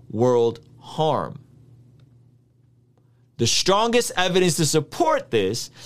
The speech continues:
is that violence on screens has grown hugely over the last thirty years, especially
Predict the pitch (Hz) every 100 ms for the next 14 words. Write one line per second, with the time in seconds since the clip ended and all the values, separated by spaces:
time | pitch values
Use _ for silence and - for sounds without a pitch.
0 | - - 139 156 175 165 151 254 277 269
1 | 262 - - 240 240 233 - - 330 294
2 | 165 143 - - - - - 214 214 180
3 | 214 233 247 254 254 269 302 339 339 311
4 | 240 165 131 135 - 151 165 160 156 147
5 | 139 - 123 110 95 90 - 151 175 -
6 | - - - 202 - - 131 113